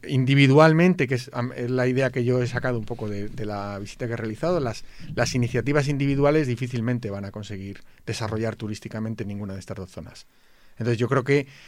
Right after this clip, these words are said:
les animaría a que se asociasen, a que formasen cooperativas, para de esa manera participar del negocio turístico. Con,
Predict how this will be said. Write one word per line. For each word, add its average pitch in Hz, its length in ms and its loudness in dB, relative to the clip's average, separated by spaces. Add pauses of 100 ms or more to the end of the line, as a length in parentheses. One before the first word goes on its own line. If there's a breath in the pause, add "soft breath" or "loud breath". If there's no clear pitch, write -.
(140 soft breath)
les 101 200 -6
animaría 113 480 4
a 127 60 4
que 147 120 0
se - 120 -2
asociasen, 139 720 0
a 123 100 -2
que 110 140 -4
formasen 120 520 -4
cooperativas, 139 880 0 (480 soft breath)
para 110 280 4
de 127 120 4
esa 147 200 4
manera 151 380 2
participar 127 640 0
del 127 240 0
negocio 127 360 0
turístico. 127 540 -6 (440)
Con, 123 360 -2